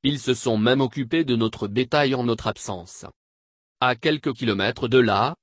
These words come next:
Modou Jiba, dix-huit ans, elle n'a jamais quitté son village de Djifan A. Même si tout est plus tranquille aujourd'hui, il admet ne pas être tout à fait serein, «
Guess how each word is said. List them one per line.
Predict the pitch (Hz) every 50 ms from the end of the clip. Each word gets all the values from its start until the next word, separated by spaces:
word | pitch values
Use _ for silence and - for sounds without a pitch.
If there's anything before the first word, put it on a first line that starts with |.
| _ _ -
Modou | 117 131 143 139 120 135 147 139
Jiba, | 131 147 143 127 104 80 - _ _ _ -
dix-huit | 127 120 139 139 113 95 98 95 101 123 127 _ -
ans, | 120 110 113 131 147 160 - _ _ _
elle | - 123 147
n'a | 147 123 117
jamais | 110 113 139 151 160 165
quitté | 156 - - 139 120 156 156 147
son | - - 127
village | 113 117 127 123 107 101 110 117 110 117
de | 123 120
Djifan | 117 120 135 135 - - 104 98 -
A. | - 117 98 85 - _ _ _ _ _ _ _ _ -
Même | 113 123 139 151 156 147
si | - 135 127
tout | 113 - 143 143 - 120
est | 113
plus | - 160 180 165
tranquille | - - 139 131 117 - 156 175 185 160
aujourd'hui, | 135 127 120 120 147 165 165 131 135 147 151 147 _ _ _ _
il | 135 139 139
admet | 135 131 123 123 127 151 156
ne | 151 147
pas | 139 - 180 180 175 147
être | 165 160 - - 135
tout | 123 - 139 147 -
à | 147 127
fait | 120 - 143
serein, « | 131 - - 117 101 95 98 104